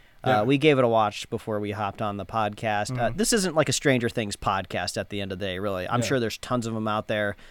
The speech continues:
Speaker 1: Stranger Things, nothing bigger out there in the streaming world than this one specific show. The biggest, uh, the biggest prestige hit,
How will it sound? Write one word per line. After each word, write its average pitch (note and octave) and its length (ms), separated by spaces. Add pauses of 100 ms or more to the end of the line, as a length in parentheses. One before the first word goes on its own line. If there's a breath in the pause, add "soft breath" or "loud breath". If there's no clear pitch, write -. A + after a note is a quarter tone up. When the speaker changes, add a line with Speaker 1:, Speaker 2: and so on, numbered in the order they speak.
Speaker 1:
Stranger C3+ 340
Things, B2 420
nothing C3+ 500
bigger B2+ 300
out B2+ 240
there B2+ 140
in A#2+ 100
the A2+ 60
streaming A#2+ 380
world A#2 280
than G#2+ 140
this G#2 180
one A#2 300
specific A#2 600
show. A2+ 480 (440 loud breath)
The A2 160
biggest, B2+ 640
uh, G2+ 480
the A2 120
biggest A2 560
prestige A#2 960
hit, B2 320